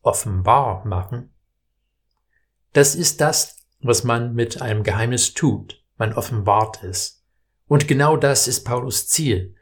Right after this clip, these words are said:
denn das Geheimnis Christi ist nichts, was Gott geheim halten will. Alle sollen davon hören. Aber warum redet Paulus noch von einem Geheimnis,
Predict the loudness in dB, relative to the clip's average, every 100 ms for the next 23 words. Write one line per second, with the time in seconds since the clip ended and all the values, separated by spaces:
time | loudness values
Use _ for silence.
0 | _ 0 2 2 -2 -4 -4 -2 -4 -4
1 | -2 -2 -2 -4 -2 0 0 0 -4 -4
2 | _ _ -2 0 2 0 -2 -10 -2 2
3 | 4 2 0 0 0 2 0 -4 -14 _
4 | _ _ 0 4 6 6 6 4 4 0
5 | 0 -2 0 0 -2 -4 -10 _ _ _
6 | _ -2 2 4 4 2 0 0 -2 -2
7 | -4 -2 2 4 2 2 -2 -2 -4 -2
8 | -2 0 0 -2 0 0 2 2 0 -2